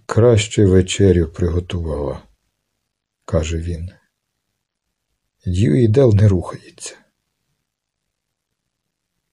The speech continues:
"Справді, йди приготуй вечерю", — каже він знову.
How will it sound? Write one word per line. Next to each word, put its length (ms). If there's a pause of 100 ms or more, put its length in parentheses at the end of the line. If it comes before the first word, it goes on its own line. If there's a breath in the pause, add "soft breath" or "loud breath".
(340)
"Справді, 760 (440)
йди 340
приготуй 500
вечерю", — 680
каже 340
він 240
знову. 500